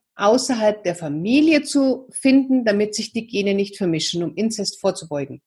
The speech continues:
Und deswegen passieren diese biologischen Abnabelungen. Und dein Kind kann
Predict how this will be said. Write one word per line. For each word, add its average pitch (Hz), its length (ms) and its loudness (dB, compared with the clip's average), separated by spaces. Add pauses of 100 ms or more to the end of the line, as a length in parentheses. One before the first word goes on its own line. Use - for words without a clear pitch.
(420)
Und 196 140 -2
deswegen 311 640 4 (220)
passieren 254 560 2
diese 202 240 -4
biologischen 226 920 0
Abnabelungen. 151 1000 -6 (400)
Und 226 60 -2
dein 233 140 4
Kind 285 260 2
kann 339 160 0